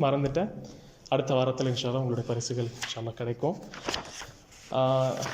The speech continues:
அதாவது போன வாரத்துல நம்ம பொதுவாக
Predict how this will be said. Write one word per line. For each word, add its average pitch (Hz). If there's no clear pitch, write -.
அதாவது 190
போன 226
வாரத்துல 208
நம்ம 190
பொதுவாக 226